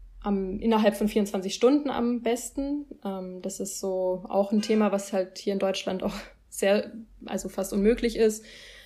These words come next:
dass man innerhalb von vierundzwanzig Stunden jemanden bestattet, ähm,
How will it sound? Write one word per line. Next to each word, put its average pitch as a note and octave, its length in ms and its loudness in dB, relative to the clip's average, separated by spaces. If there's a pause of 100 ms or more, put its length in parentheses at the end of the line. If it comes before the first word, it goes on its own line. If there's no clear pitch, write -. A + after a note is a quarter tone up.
dass G3+ 140 -4
man G#3 100 0
innerhalb G3 240 0
von G3+ 120 -2
vierundzwanzig G3 520 -2
Stunden A3 320 2
jemanden G3 280 0
bestattet, G3 580 -2
ähm, F3 420 -8